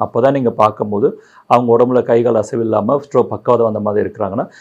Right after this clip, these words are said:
இதற்கு வைத்திய முறைகள் வேறு. அதே மாதிரி நைட்டு படுத்த போனாங்க, ஒரு ஒன்பது மணிக்கு படுக்க போனவங்க ஒரு ஒன் ஹவர்ல கழிச்சு பார்க்குறீங்க, அவங்களுக்கு பக்கவாதம் வந்து படுத்திருக்காங்கன்னா, அந்த மாதிரி கூட்டிட்டு வர பேஷண்ட்டுக்கு, அஹ், வைத்திய முறைகள் வேறு. அதனால வந்து time is very important when it comes to stroke.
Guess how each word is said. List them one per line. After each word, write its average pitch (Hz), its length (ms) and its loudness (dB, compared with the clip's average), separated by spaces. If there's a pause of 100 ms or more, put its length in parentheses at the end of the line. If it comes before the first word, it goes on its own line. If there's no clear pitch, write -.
(140)
இதற்கு 143 360 2
வைத்திய 120 320 2
முறைகள் 107 260 -2
வேறு. 95 360 -4 (160)
அதே 120 260 2
மாதிரி 135 420 0
நைட்டு 143 280 0
படுத்த 117 340 0
போனாங்க, 110 300 -2
ஒரு 104 180 -2
ஒன்பது 113 240 0
மணிக்கு 117 280 -2
படுக்க 110 280 -2
போனவங்க 110 420 -6 (300)
ஒரு - 160 2
ஒன் 127 180 4
ஹவர்ல 143 220 4
கழிச்சு 113 380 -4 (100)
பார்க்குறீங்க, 113 360 -6
அவங்களுக்கு 113 380 -2
பக்கவாதம் 120 400 2
வந்து 110 180 -2
படுத்திருக்காங்கன்னா, 104 720 -4
அந்த 131 320 -2
மாதிரி 147 240 2
கூட்டிட்டு 120 220 -6
வர 107 220 -4
பேஷண்ட்டுக்கு, 107 580 -6
அஹ், 110 260 0
வைத்திய 113 320 -2
முறைகள் 101 260 -4
வேறு. 92 320 -8 (380)
அதனால 131 340 2
வந்து 135 380 -2 (240)
time 139 280 2
is 131 180 -4
very 113 200 0
important 117 540 -2
when 113 140 -2
it 104 160 -10
comes 107 60 -4
to - 180 -12
stroke. - 300 -6